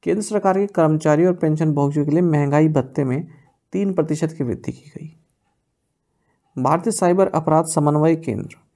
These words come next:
यानी कि इंडियन साइबर क्राइम कोऑर्डिनेशन सेंटर का राष्ट्रीय ब्रांड एम्बेसडर राश्मिका मंदाना को नियुक्त किया गया।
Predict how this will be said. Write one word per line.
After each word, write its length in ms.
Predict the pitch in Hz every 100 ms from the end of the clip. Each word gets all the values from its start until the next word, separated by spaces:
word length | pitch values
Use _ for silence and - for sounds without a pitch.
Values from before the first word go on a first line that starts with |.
| 147
यानी 180 | 139 131
कि 100 | 139
इंडियन 220 | 135 139
साइबर 360 | 143 131 135 139
क्राइम 300 | 131 131 131
कोऑर्डिनेशन 480 | 139 131 131 143
सेंटर 340 | 139 131 127 143
का 100 | 156
राष्ट्रीय 460 | 135 135 147 170
ब्रांड 260 | 156 147 147 -
एम्बेसडर 500 | 135 127 135 135 156
राश्मिका 440 | 135 127 135 135
मंदाना 460 | 135 131 123 127 135
को 100 | 135
नियुक्त 280 | 131 131 -
किया 200 | 135 127
गया। 280 | 131 190